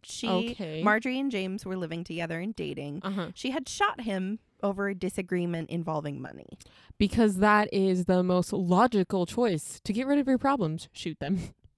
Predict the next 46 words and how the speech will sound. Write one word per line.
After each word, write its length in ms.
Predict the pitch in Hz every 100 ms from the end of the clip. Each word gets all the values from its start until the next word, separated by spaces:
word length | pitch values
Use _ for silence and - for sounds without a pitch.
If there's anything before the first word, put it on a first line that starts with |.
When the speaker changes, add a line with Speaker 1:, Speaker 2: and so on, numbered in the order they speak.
| _ _ _
Speaker 2:
<laughs> 600 | _ _ _ - 311 269
Speaker 1:
You're 120 | - 208
having 380 | 202 190 196
a 180 | 180 170
disagreement 580 | 175 208 - 190 196 190
about 300 | 190 190 196
money. 400 | 185 190 214 233 - -
I 100 | 151
don't 140 | 160
know 140 | 170 170
what 180 | 185
<laughs> 100 | 190 196
else 340 | 196 - -
to 100 | -
do. 360 | 196 185 370 240
It 80 |
looks 320 | 156 170 - 190
like 180 | 180
we 80 | -
gotta 220 | 185 208
get 200 | 180 208
the 80 | -
gun 200 | 202 285
out. 240 | 135 127 262 _ _ -
Speaker 2:
Yeah. 460 | 233 - 440 277 - - - -
You 160 | 226
know, 120 | 269 262
you 120 | 254
don't 300 | 269 285 202
leave 260 | 220 233
them. 380 | 190 165 160 190 - _ _ _ -
You, 280 | 208 214 -
you 180 | 208
shoot 300 | 214 - 277
them. 240 | - 170 -
Speaker 1:
You 140 | 220
don't 240 | 226 233 185
work 240 | 190 -
through 140 | -
your 140 | 208 160
problems. 440 | - 170 190 190
Speaker 2:
No, 400 | 202 226 240 196
Speaker 1:
You 60 | 175
Speaker 2:
never. 460 | 180 202 190 170 143
Speaker 1:
don't 60 |
budget 380 | 175 190 202 -